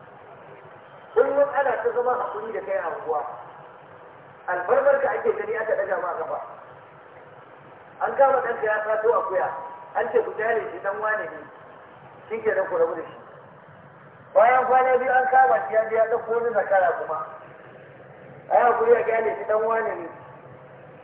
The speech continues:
Bayan an ɗan jima kuma an same shi a wani masallaci, an sa waya caji ya je ya sato ta.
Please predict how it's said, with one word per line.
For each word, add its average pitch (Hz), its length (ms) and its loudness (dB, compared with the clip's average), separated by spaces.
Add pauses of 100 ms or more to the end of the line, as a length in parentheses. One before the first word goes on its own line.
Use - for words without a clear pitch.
(840)
Bayan 254 340 6
an 262 160 6
ɗan 262 160 6
jima 269 260 4
kuma 233 220 0
an - 280 -2 (260)
same 202 400 4
shi - 60 4
a - 120 4
wani 220 180 2
masallaci, 233 680 0 (640)
an 240 240 4
sa 254 140 8
waya 233 380 6
caji 240 320 6
ya 196 140 4
je 196 80 -6
ya 196 180 4
sato 196 360 2
ta. - 140 2